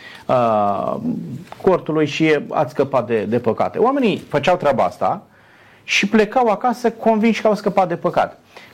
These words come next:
Poți să ajungi de la învățătur-, învățătura aceasta pe care o primești de la Domnul, să faci lucrul acesta <clears throat> într-un mod mecanic, să nu mai simți nimic, să nu mai rezonezi nimic cu jertfa, să nu mai interacționezi cu Dumnezeu și să fie, a,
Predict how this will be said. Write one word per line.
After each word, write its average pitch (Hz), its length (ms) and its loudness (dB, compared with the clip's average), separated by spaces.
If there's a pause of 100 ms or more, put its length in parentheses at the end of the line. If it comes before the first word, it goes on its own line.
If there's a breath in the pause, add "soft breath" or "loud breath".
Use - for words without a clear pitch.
Poți 180 200 2
să 175 120 2
ajungi 135 480 -2
de 120 80 2
la 127 60 4
învățătur-, 123 380 -2 (100)
învățătura 117 440 0
aceasta 110 300 -2
pe 90 100 -4
care 113 140 2
o - 20 0
primești 104 280 -6
de 104 60 0
la 98 80 2
Domnul, 95 400 -8 (540 loud breath)
să - 160 0
faci 156 300 -2
lucrul 160 320 -4
acesta 135 720 -2 (100)
<clears throat> 170 400 2
într-un 135 180 2
mod 143 160 2
mecanic, 110 600 -2
să - 140 -6
nu 123 100 2
mai 143 140 2
simți 131 300 -2
nimic, 113 220 2
să 113 120 -2
nu 117 60 4
mai 127 140 4
rezonezi 123 420 -2
nimic 117 200 2
cu 117 120 -2
jertfa, 95 500 -2 (280 loud breath)
să - 180 -2
nu 120 80 2
mai 135 140 2
interacționezi 123 580 0
cu 120 160 -2
Dumnezeu 110 640 0 (300 loud breath)
și 127 720 0 (120)
să 127 200 -2
fie, 143 540 0 (360 loud breath)
a, 113 420 0